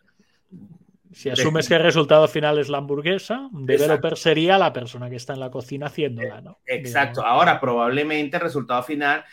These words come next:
Speaker 2: la hamburguesa yo creería que es más un add-on, ¿no? ¿Oíste, Guilen? Yo creería que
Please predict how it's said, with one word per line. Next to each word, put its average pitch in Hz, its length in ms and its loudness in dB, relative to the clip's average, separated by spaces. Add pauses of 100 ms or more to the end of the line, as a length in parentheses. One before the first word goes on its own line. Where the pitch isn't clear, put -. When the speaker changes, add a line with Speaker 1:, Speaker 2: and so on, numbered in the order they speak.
Speaker 2:
la 143 140 2
hamburguesa 135 400 -2
yo 156 140 -4
creería 165 320 -2
que 170 60 -6
es 160 60 -4
más 156 200 -4
un 170 140 -4
add-on, 131 420 0
¿no? 104 80 -6
¿Oíste, 131 320 -8
Guilen? 107 320 -4
Yo 104 160 -6
creería 139 500 -2
que 143 260 -6